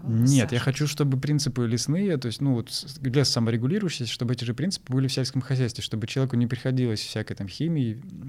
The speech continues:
Speaker 1: и какими-то там, а, сильно меняющими жизнь, а, природы способами урегулировать всякие штуки, типа
Speaker 2: Ты знаешь,
Speaker 1: вот.
Speaker 2: я щас вспомнила, у нас есть такая, э, э, женщина, бабушка Агафья, которая живет, э, э,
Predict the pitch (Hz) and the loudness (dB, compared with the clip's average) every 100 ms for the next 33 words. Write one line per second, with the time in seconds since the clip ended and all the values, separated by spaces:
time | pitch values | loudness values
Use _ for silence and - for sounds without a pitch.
0 | 139 123 117 - 107 110 104 - 101 101 | -8 -4 -4 -4 -2 -2 -2 -6 -6 -6
1 | - _ _ _ - - 117 104 98 - | -12 _ _ _ -20 -4 0 0 0 -4
2 | - 120 113 107 110 110 110 107 - 104 | -2 2 4 4 4 2 2 0 -2 -2
3 | 104 98 104 113 101 101 101 - - - | -2 -4 -4 -4 -2 -2 -4 -8 -14 -16
4 | 107 101 101 101 92 92 - - 113 107 | -12 -10 -10 -10 -10 -12 -14 -8 -4 -2
5 | 104 101 104 - 147 147 127 113 107 - | -2 -4 -6 -6 -4 -2 0 0 -2 -8
6 | - - - - 123 117 117 120 110 101 | -20 -20 -20 -10 -2 0 4 4 2 0
7 | - - - 107 - 107 - 101 - 220 | -4 -10 -8 -10 -10 -12 -10 -12 -8 -4
8 | 208 285 226 233 226 - 240 220 202 208 | 0 0 2 0 2 2 2 2 2 0
9 | 208 202 190 185 170 - 170 165 160 165 | 0 -2 -2 -2 -4 -2 0 0 -2 -2
10 | 165 165 180 247 - 170 180 160 - 170 | -2 -2 -2 -4 -4 -2 -2 -4 -2 -2
11 | 160 156 - 160 - 175 170 160 180 165 | -2 -2 -4 -6 -4 -4 -4 -4 -2 -4
12 | 160 160 156 156 156 - 165 160 | -4 -4 -4 -4 -6 -8 -6 -6